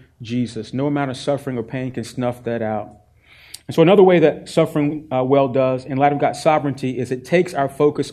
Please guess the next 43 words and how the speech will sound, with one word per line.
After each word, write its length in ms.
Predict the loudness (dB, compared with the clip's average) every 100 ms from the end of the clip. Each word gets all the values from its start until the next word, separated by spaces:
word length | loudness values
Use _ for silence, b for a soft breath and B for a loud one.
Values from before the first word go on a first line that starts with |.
| 0
off 160 | 0
of 100 | 2
ourselves 600 | 0 0 0 0 -2 -4 -14 B B B
and 100 | -4
allows 580 | 0 4 4 4 2 -2
us 180 | -8
to 100 | -6
consider 420 | -8 -6 -4 -4 0
others, 480 | 0 0 -2 -6 -12 b b b -2
putting 340 | 2 2 2
their 240 | 4 4 4
needs 340 | 2 0 -2 -8
above 480 | -6 -2 0 -2
our 240 | -4 -6 -4
own. 240 | -6 -6
And 60 | -4
that's 180 | -6 -4
what 120 | -6
he 40 |
says 280 | -4 -4 -4
starting 320 | -2 -2 -2 -4
in 80 |
verse 340 | -2 -4 -4 -16 b b b
twenty-two. 680 | -8 -4 -4 -4 -4 -4 -4
"If 120 | -2
I 200 | 2 2
am 180 | 2 -2
to 100 | 0
live 380 | 2 4 2 0
in 120 | -6
the 60 |
flesh, 480 | -4 -2 -2 -4 -12 b b b -2
that 560 | 2 2 0 -12 -10
means 420 | -2 0 0 -2 -8 -10
fruitful 380 | -4 -2 0
labor 260 | 2 2 0
for 180 | -4 -4
me, 360 | -2 -4 -8 -16 b b
yet 220 | 2 2 2
which 180 | -2 -2
I 180 | -2 0
shall 240 | 0 -2
choose, 340 | -2 0 0